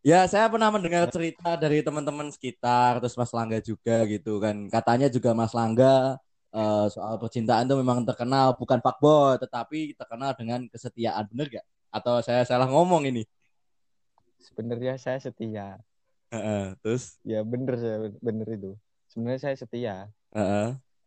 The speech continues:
Speaker 1: Tetapi, ada tetapinya ini. Tetapinya apa itu?
Speaker 2: Banyak kendala.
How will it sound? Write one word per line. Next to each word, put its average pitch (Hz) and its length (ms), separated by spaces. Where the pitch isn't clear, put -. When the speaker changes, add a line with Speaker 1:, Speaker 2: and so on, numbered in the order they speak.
Speaker 1:
Tetapi, 127 480
ada 123 240
tetapinya 151 480
ini. 120 240
Tetapinya 120 480
apa 90 160
itu? 90 160
Speaker 2:
Banyak 143 720
kendala. 123 640